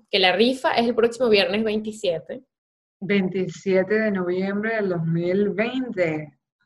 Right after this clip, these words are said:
Speaker 1: Ok, cuesta quince dólares. Pueden
Speaker 2: Ujú.
Speaker 1: comprarla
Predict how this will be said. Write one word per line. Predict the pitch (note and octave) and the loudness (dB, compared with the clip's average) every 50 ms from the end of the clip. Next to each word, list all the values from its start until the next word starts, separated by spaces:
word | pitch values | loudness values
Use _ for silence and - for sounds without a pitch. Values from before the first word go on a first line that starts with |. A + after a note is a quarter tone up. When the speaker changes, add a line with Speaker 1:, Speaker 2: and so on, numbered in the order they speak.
| _ _ | _ _
Speaker 1:
Ok, | D#3+ D#3 E3 E3+ - _ | -14 -12 -12 -12 -12 _
cuesta | - F#3 F3+ F3 D#3+ - _ - F#3 F3 - - - C#3 - _ _ | -4 -2 -2 -2 -4 -8 _ -6 -6 -6 -6 -8 -14 -20 -20 _ _
quince | - F3+ F3 F3+ F3 - A3 | -8 -6 -6 -6 -6 -4 2
dólares. | A3 G#3+ G3 F3 E3+ E3 F3 F#3+ A3 A#3 - - _ _ _ _ _ _ _ _ | 4 4 6 6 4 2 2 0 -4 -6 -8 -14 _ _ _ _ _ _ _ _
Pueden | - G3+ G3+ G3+ G#3 A3+ | 2 4 6 6 6 4
Speaker 2:
Ujú. | G#3+ G#3+ G#3+ | 4 4 2
Speaker 1:
comprarla | G#3 - G#3 G3 G3 F#3 F#3 F#3+ G3 G#3 G#3+ G#3+ - - - | 2 2 0 2 2 2 2 0 -2 -2 -2 -4 -6 -8 -12